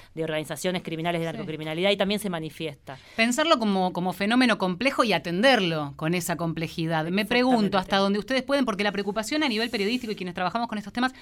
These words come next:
Speaker 2: existe. ¿Qué pasa puertas adentro y en la medida en que puedan, este, contarnos si realmente sienten que están en riesgo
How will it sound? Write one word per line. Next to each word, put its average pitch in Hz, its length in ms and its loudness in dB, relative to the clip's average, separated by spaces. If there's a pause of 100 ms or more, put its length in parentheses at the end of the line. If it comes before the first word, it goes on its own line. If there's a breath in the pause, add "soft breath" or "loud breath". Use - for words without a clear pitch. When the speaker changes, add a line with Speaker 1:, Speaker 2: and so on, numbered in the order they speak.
(160 loud breath)
Speaker 2:
existe. 170 720 -4 (300 loud breath)
¿Qué 240 120 -2
pasa 269 300 -2
puertas 247 340 -2
adentro 226 380 0
y 208 40 0
en 185 80 -2
la 175 60 0
medida 185 280 0
en 214 100 -2
que 196 100 -4
puedan, 220 520 0
este, 175 200 -8
contarnos 226 440 -2
si - 200 -4
realmente 262 460 0
sienten 254 420 -2
que 196 60 -8
están 208 240 -2
en 214 160 0
riesgo 151 540 -2